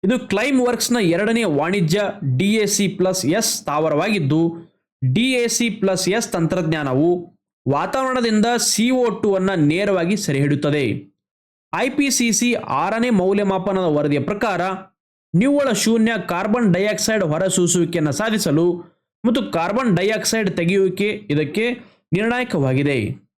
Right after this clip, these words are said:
ಸ್ಮಾರ್ಟ್ ಹೆಡ್ ಸರ್ಕಲ್‌ನ ಮಾಸಪತ್ರಿಕೆಗಳನ್ನ, ಹಳೆಯ ಮಾಸಪತ್ರಿಕೆಗಳು ಎರಡ್ ಸಾವಿರದ ಇಪ್ಪತ್ಮೂರರಿಂದ ಆಗಸ್ಟ್‌ನಿಂದ ಇಲ್ಲಿಯವರೆಗೆ ಏಪ್ರಿಲ್ವರೆಗೆ ಮಾಸಪತ್ರಿಕೆ ಲಭ್ಯ ಇರುತ್ತೆ ನಮ್ಮ ಆನ್‌ಲೈನ್ ಸ್ಟೋರಲ್ಲಿ. ಈ ನಂಬರ್ಗೆ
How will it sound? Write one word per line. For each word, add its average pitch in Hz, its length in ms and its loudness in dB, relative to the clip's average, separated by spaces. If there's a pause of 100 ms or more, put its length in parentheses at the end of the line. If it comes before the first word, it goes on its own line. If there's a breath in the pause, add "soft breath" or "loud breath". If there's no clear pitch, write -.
(340)
ಸ್ಮಾರ್ಟ್ 220 200 -2
ಹೆಡ್ 233 120 0
ಸರ್ಕಲ್‌ನ 226 300 0
ಮಾಸಪತ್ರಿಕೆಗಳನ್ನ, 185 880 0
ಹಳೆಯ 165 280 0
ಮಾಸಪತ್ರಿಕೆಗಳು 165 720 0
ಎರಡ್ 156 140 0
ಸಾವಿರದ 143 180 0
ಇಪ್ಪತ್ಮೂರರಿಂದ 170 640 0
ಆಗಸ್ಟ್‌ನಿಂದ 190 800 0
ಇಲ್ಲಿಯವರೆಗೆ 185 560 2
ಏಪ್ರಿಲ್ವರೆಗೆ 165 480 0
ಮಾಸಪತ್ರಿಕೆ 156 640 -2
ಲಭ್ಯ 156 260 0
ಇರುತ್ತೆ 170 260 -2
ನಮ್ಮ 147 220 0
ಆನ್‌ಲೈನ್ 156 360 0
ಸ್ಟೋರಲ್ಲಿ. 170 400 0
ಈ 160 40 0
ನಂಬರ್ಗೆ 143 560 0